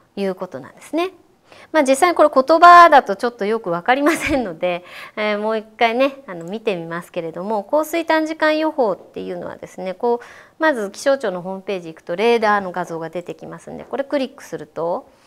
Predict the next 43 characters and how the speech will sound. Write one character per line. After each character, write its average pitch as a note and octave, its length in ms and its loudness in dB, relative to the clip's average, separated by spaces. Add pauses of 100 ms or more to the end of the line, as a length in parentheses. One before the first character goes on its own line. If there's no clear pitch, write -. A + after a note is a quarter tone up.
(460)
レ A#3+ 160 2
ー - 20 2
ダ G#3 100 2
ー F3+ 40 -4
の E3 100 -8
画 E3 120 -6
像 E3+ 140 -8
出 F#3+ 140 -10
て F3 120 -8
き - 100 -20
ま E3 120 -20
す。 - 140 -18
で、 C4+ 120 0
横 B3+ 300 0
の D#4 160 0
バ C#4 380 8
ー - 20 0
に F3 140 -6
で D#3 80 -20
す - 140 -20
ね、 D#3+ 260 -14 (420)
こ - 160 -20
こ G3+ 140 -6
ね、 G#3 260 -6 (320)
解 A#3 180 -2
析 A3 320 -8
雨 F#3+ 80 -4
量 D#3+ 120 -14
と - 140 -20
か - 140 -20
降 B3+ 200 -4
水 C4 220 -4
短 C4 240 -2
時 D#4+ 80 -6
間 E4 160 -2
予 D#4+ 100 -4
報 A3+ 160 -2
っ - 40 -8
て - 200 -20
あ - 60 -20
り - 80 -20
ま - 140 -16
す。 - 100 -20